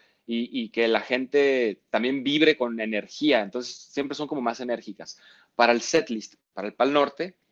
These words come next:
nos, nos dimos el lujo de poner canciones nuevas y no precisamente todas en esta, en, como en esta naturaleza que les platicaba. Dado que es digital, siento que se presta para otro tipo de arreglos también.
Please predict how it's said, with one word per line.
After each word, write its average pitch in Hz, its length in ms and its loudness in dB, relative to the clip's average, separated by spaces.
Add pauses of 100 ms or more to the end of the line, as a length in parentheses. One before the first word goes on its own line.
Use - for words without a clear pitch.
(720)
nos, 127 640 -4
nos 127 280 -2
dimos 147 520 -2 (100)
el 139 180 6
lujo 180 320 4
de 165 100 6
poner 127 280 0
canciones 143 640 -2
nuevas 139 720 2 (360)
y 117 60 -4
no 151 200 2
precisamente 165 600 -2
todas 160 460 2
en 139 120 -6
esta, 139 520 -2
en, 117 400 -10 (380)
como 120 160 -8
en 123 60 -4
esta 131 160 -6
naturaleza 120 560 -2
que 127 100 -8
les 117 120 -8
platicaba. 107 720 -6 (500)
Dado 131 240 0
que 160 80 -8
es 143 60 -8
digital, 143 500 -4
siento 139 300 -8
que - 80 -14
se 127 100 -10
presta 120 560 -6 (560)
para 120 440 2
otro 139 360 2
tipo 147 240 -2
de 127 80 2
arreglos 120 480 -2
también. 95 400 -12